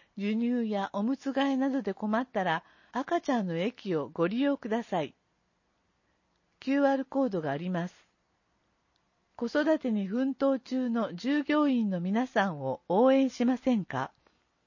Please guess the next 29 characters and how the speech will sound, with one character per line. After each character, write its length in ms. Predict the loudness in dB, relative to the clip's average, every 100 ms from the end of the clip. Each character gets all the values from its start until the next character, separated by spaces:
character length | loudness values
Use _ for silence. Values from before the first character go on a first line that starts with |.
| _ _ _ _ _ _ _ _ _
小 260 | 0 2 4
学 240 | 2 0
校 220 | 0 0
三 300 | 2 0 2
年 180 | 2 2
生 220 | 0 -2
修 320 | -2 2 4 6
了 180 | 4
前 240 | 4 4 4
ま 160 | 2
で 140 | 0 -2
の 180 | -2 -4
お 80 |
子 140 | -2 -2
さ 240 | 2 2
ん 160 | 2 2
を 80 | 2
養 240 | 4 4
育 240 | 2 -2
す 160 | -4 -2
る 240 | -2 -4 _ _ _ -6
従 300 | 0 2 4
業 240 | 4 4
員 260 | 4 0 -2
の 140 | -4
子 160 | -6 -4
育 300 | -2 0 -2
て 100 | -6
と、 300 | -6 -6